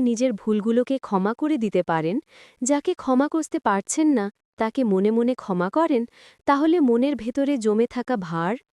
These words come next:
রাগ, অভিমান সব হালকা হয়ে যায়। এর ফল, নতুন সুযোগ আসে, মহাবিশ্বের ইতিবাচক শক্তি প্রবেশ করে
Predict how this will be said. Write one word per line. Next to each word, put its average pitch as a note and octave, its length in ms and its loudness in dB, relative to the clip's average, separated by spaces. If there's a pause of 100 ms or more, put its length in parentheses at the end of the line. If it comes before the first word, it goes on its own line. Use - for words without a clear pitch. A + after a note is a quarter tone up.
(120)
রাগ, E3+ 340 0 (400)
অভিমান A#3+ 480 4 (240)
সব C#4+ 320 2
হালকা F3 360 0
হয়ে F3 220 0
যায়। C#3+ 240 -4 (560)
এর F#3+ 240 2
ফল, E3 260 -2 (640)
নতুন C#4 460 4
সুযোগ A#3+ 440 0
আসে, D3+ 320 -4 (500)
মহাবিশ্বের C#4+ 760 2
ইতিবাচক A#3+ 580 -2
শক্তি - 440 -2
প্রবেশ D#3 380 0
করে F#3+ 280 2